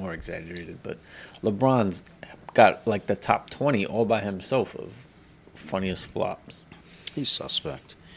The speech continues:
Speaker 1: He'll get touched on the nose and then fly back five feet. <laughs>
Speaker 2: Mm.
Speaker 1: I'm excited to try this beer.
Speaker 2: I can smell the blueberry. Uh, it's a little hint. It's pretty, pretty good, actually.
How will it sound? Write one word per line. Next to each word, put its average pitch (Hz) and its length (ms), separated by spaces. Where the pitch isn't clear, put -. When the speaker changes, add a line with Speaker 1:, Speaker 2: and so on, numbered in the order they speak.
Speaker 1:
He'll 120 120
get 110 200
touched - 320
on 110 140
the 101 80
nose 104 420
and 98 140
then 82 140
fly 110 500
back 101 300
five 101 300
feet. 107 260
<laughs> 143 100
Speaker 2:
Mm. 156 200
Speaker 1:
I'm 175 160
excited 117 460
to 87 40
try 104 220
this 92 220
beer. - 320
Speaker 2:
I 127 80
can 120 120
smell 123 300
the 85 80
blueberry. 78 460
Uh, 359 80
it's 415 140
a 427 60
little 359 260
hint. 135 300
It's 311 140
pretty, 277 260
pretty 320 240
good, 202 380
actually. 80 440